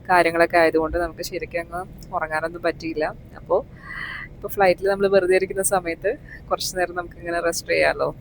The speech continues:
അന്നമ്മ ഇവിടെ ഗെയിം കളിച്ചോണ്ടിരിക്കുകയാണ്. ഗെയിം കളിക്കലും ടി വി, മൂവീസ് വാച്ച് ചെയ്യലും ഒക്കെയാണ്.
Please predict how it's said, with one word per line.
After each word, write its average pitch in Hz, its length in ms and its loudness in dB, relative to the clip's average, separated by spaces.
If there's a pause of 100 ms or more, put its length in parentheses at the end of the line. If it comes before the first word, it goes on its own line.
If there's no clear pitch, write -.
(160)
അന്നമ്മ 165 420 -6
ഇവിടെ 190 320 2
ഗെയിം 175 440 -6
കളിച്ചോണ്ടിരിക്കുകയാണ്. 156 1000 -6
ഗെയിം 185 200 -4
കളിക്കലും 202 540 -4
ടി 208 120 -2
വി, 202 180 -2
മൂവീസ് 202 580 0
വാച്ച് 208 240 8
ചെയ്യലും 190 340 2 (260)
ഒക്കെയാണ്. 165 520 -10